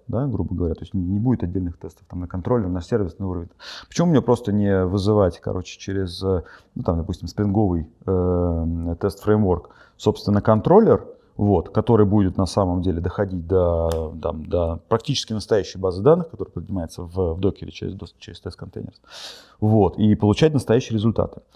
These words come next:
И на самом деле, э, я всем щас рекомендую именно так и делать. То есть вообще отказаться от мока.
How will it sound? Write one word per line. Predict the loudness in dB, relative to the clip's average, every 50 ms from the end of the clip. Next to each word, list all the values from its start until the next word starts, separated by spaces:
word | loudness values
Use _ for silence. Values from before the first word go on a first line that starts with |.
| _ _ _ -2
И | 0 0 2 2
на | 0 0
самом | 0 2 2 4 4
деле, | 4 6 6 6 6
э, | 6 6 4 4 4 2 0 0 -2 -4 -6 -10 -10 -8
я | -8 -8
всем | -8 -6 -8 -8
щас | -8 -8 -10 -10 -12
рекомендую | -12 -8 -8 -6 -4 -4 -4
именно | -6 -6
так | -6 -6 -6 -6
и |
делать. | -6 -6 -8 -10 -12 _ _ _
То | -10 -6
есть | 0 0
вообще | 0 2 6 6 6
отказаться | 6 6 4 4 4 4 4 2 -2
от | 0
мока. | 0 0 0 -2 -4 -16